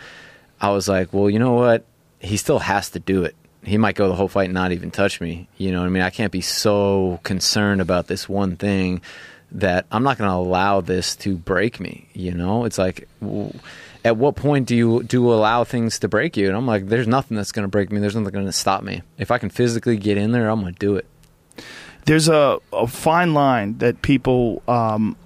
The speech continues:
Speaker 2: make. They, they, they, when, when they're training and they're putting together a schedule, there's a big debate,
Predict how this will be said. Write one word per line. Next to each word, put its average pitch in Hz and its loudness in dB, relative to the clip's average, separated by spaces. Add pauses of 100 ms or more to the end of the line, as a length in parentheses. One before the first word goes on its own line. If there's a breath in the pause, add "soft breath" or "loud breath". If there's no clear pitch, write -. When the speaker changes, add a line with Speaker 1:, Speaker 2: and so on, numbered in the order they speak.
(160)
Speaker 2:
make. 131 2
They, 127 2
they, 131 0
they, 139 2
when, 135 2
when 127 6
they're 123 4
training 160 2
and 135 4
they're 123 2
putting 147 0
together 127 2
a 113 0
schedule, 117 0 (140)
there's 131 2
a 131 0
big 147 0
debate, 127 0